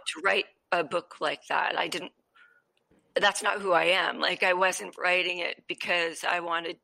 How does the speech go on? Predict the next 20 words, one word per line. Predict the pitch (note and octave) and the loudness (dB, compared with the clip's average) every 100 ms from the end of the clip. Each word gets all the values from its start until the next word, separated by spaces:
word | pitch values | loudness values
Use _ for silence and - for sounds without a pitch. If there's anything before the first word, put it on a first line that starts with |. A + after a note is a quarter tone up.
| - | -6
to, | G#3 E3+ D#3+ D#3+ F3+ F3+ - | -4 -4 -6 -8 -8 -6 -2
um, | D#3+ D#3 F3+ - _ - _ _ _ _ _ _ | 0 -2 -6 -14 _ -20 _ _ _ _ _ _
you | - G#3 | -2 0
know, | F#3 E3 D#3 - _ _ _ _ _ _ _ _ _ _ _ - | 2 2 0 -8 _ _ _ _ _ _ _ _ _ _ _ -2
be | F#3 E3+ | 2 2
a, | D#3 - _ - | 0 -10 _ -6
a | E3+ | -4
journalist | D#3+ F3+ F3 E3 E3 - | -2 -2 0 -2 -4 -6
for | - | -6
the | D#3 E3+ | -4 -2
National | E3 D#3+ - D#3+ | 0 0 0 -2
Enquirer. | D#3 - E3+ D#3+ D#3+ | -6 -2 2 4 4
I | E3 | 4
wasn't | E3 F3 E3+ | 2 -2 -2
writing | E3+ E3 E3+ | 0 2 0
it | F3+ - | -2 -4
because | F3 E3+ | -6 -2
I | E3+ | 0
wanted | E3 E3 | 0 -2
to | E3+ E3 | -2 -2